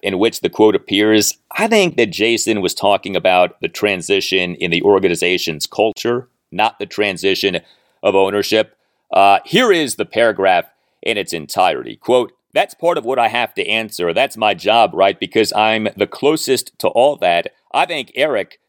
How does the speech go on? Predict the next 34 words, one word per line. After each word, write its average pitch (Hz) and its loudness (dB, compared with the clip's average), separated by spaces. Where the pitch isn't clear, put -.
just 135 0
like 120 0
the 101 -4
rest 120 0
of 92 -2
us, 95 2
sees 151 0
the 107 0
transition 104 -2
as 92 0
one 107 0
that's 98 0
good 110 2
for - 0
the 95 2
organization. 98 2
On 87 -2
the 95 -2
other 185 0
side 98 -2
of 87 -2
it, - -4
there's 117 2
nothing 117 0
but 117 0
upside. - -4
We've 131 2
already 165 0
had 127 0
a 117 -2
lot 120 2
of 110 -12
success - -2
building 123 0